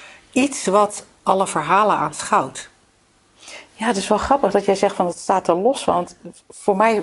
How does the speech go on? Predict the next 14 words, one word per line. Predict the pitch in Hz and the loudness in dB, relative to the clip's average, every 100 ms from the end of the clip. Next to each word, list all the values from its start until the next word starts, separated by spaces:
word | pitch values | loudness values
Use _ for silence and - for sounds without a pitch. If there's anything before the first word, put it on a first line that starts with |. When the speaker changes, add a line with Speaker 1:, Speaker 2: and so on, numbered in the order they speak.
| - | -4
Speaker 2:
voelt | - 220 | -4 -2
het | 202 | 0
net | 214 226 | 0 0
anders. | 185 214 170 285 - _ - - - _ | 0 0 -2 -4 -10 _ -20 -20 -20 _
Het | 185 | -4
staat | - 220 196 185 | 0 2 2 0
er | |
niet | 175 175 | -4 -2
los | 220 - - | -4 -4 -4
van. | 170 | -2
Het | 196 185 | -2 -6
is, | - 170 - - | -10 -12 -12 -8
sterker | - 208 220 | 0 2 2
nog, | 170 233 | -2 -4